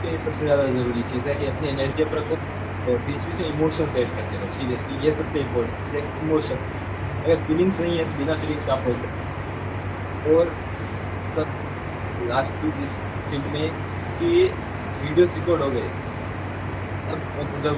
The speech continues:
करना स्टार्ट करो। रिकॉर्ड होने के बाद क्या कर सकते हो, देखो कि क्या चीज़ें हैं जो आप चेंज कर सकते हो। जैसे कि अगर आप कैमरे में, लेंस में नहीं देखते, साइड में देखते हो, तो देखते हैं, तो आप, कैसे आपके हाथ हिल रहे हैं, कैसे आप अपने आप को, मतलब, कैमरे के सामने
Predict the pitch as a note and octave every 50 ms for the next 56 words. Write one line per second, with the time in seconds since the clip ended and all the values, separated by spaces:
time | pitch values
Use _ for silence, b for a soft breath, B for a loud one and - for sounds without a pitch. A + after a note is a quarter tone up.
0 | - C#3 C#3 C3 B2+ B2+ B2+ - C#3 C3+ - - - - A#2 A2 G#2+ - - -
1 | - - C#3+ C#3+ C3+ B2+ C3 C3+ - D3+ D3 D#3 D#3+ - B2+ - - - C#3+ -
2 | - - - D#3 E3+ F3 - - - - - - - - D#3 F3+ - - F#3+ A#2+
3 | A2 - - - - - - - C#3+ C3+ D3 D3 - - D#3 D3+ D3 D#3 D3+ D3+
4 | D3+ D3+ C#3+ D#3+ D#3+ D#3+ - - - C#3+ C#3+ D3 - - C3+ C3 C3 B2+ - -
5 | - - - - - - - - - - - - - - - - - - - -
6 | - - - - - - - - - - - - - - C#3 C#3 C3+ - D#3 D3+
7 | D#3+ D#3+ D#3 D#3 C#3+ C#3+ C#3+ D3+ D3+ D3+ D3 C#3+ - D3+ C#3 C#3 C#3+ D3 D#3 D3+
8 | D3 C#3 C#3 C3+ C#3+ D#3 D3+ - D#3+ D3+ D3 D3 C#3+ D3 C#3+ - - - - C3
9 | C3 C3 D3+ D3 C#3+ - - - D3 D3 D3 D3+ - - - - - D3 C#3 C3
10 | - - - C#3 C#3 - - - - - - - C3+ C3+ - - - - - -
11 | - - - - - - - - - - - - D#3+ D#3 - F3 D#3 D3+ D3+ D3+
12 | E3+ D#3 C#3 - D#3 E3 D3+ C#3+ C#3+ D3+ C#3 C#3+ C#3+ D3 C#3+ C#3+ C#3+ - D3+ D3+
13 | D3+ - D#3 D3 C#3+ C#3+ C#3 - - - D3 - A#2 - - - - - - -
14 | - - - - - - - - - - - F#3 E3 - D3 C#3+ D3 D#3 D3+ -
15 | D3+ D3 D3 D3 D#3 D#3 D#3 D#3+ D#3 D#3